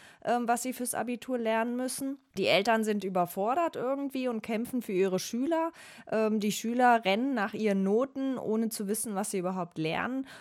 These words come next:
Und Lehrer, die doch eigentlich, zumindest unterstelle ich das und merke das auch in, in meinem Kollegium, dass doch,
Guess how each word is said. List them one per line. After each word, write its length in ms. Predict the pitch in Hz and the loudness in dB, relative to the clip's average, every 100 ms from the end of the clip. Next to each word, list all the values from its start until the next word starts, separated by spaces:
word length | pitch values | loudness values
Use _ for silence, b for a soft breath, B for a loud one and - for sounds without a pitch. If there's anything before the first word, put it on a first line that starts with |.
| B | B
Und 200 | 208 190 | 2 4
Lehrer, 360 | 175 214 233 | 6 6 6
die 200 | 214 202 | 4 0
doch 200 | 202 196 | 0 0
eigentlich, 720 | - - 214 254 247 240 - - | 0 -2 0 -2 -2 -2 -4 -10
zumindest 440 | 202 196 202 - | -4 -2 -2 -2
unterstelle 540 | 196 190 190 - 175 | -4 -2 -2 -2 0
ich 100 | 254 | -2
das 220 | - 220 - | 0 -2 -2
und 140 | 196 | -4
merke 320 | 196 175 - | -2 -2 -2
das 200 | 180 - | -2 -2
auch 220 | - 180 | -2 -2
in, 220 | 170 175 170 B B B | -4 -6 -8 B B B
in 260 | - 185 165 | -2 0 2
meinem 380 | 185 190 190 | 4 4 2
Kollegium, 580 | 185 180 170 214 285 269 | -2 -2 0 0 -2 -2
dass 200 | 214 214 | -2 -2
doch, 140 | 190 | -6